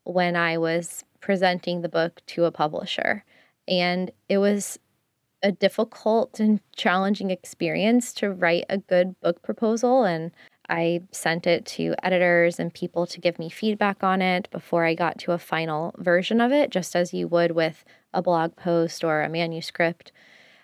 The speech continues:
But I think it's really important because it forces you to think through every aspect of your book. It, it forces you to work through the topic. You don't necessarily have to have a title. I think even the title of the book could come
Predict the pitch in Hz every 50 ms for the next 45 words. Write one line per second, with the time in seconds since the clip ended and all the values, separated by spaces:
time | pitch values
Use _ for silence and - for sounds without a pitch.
0 | _ _ - 180 202 196 190 - 208 214 - 240 254 247 302 254 - 220 202 202
1 | 208 208 208 202 196 - 196 196 - - 175 175 160 - - 175 180 - - -
2 | 190 165 170 170 170 180 170 - - - _ _ _ _ _ 202 190 - - -
3 | 196 202 196 - 254 247 233 196 196 208 202 196 202 196 196 - - - - 196
4 | 175 175 175 - - - - 214 196 190 - - - - 190 175 175 175 175 180
5 | 190 - - _ - 175 175 170 175 180 175 - - - - 165 165 170 - -
6 | - - 165 160 170 175 - - - _ _ _ _ _ _ _ _ _ 175 175
7 | 170 - 175 170 170 165 - 208 202 165 - - - - _ _ _ _ _ _
8 | 180 - - - - - 151 180 180 - - 190 180 - 202 185 - 185 180 -
9 | - 185 180 165 180 180 175 180 180 - - - - 185 185 185 160 151 - -
10 | - - 175 180 - - 226 220 226 226 220 - - 247 269 262 - - 220 202
11 | - - - 202 190 185 175 175 185 180 175 - 185 170 180 170 156 143 - -
12 | - 156 156 160 175 196 220 262 254 - - 175 - 180 190 - - - 196 180
13 | 185 175 165 165 - - - 160 165 170 185 180 180 175 175 175 170 - 170 170
14 | 175 - - _ - - 180 - - - 160 156 160 160 160 160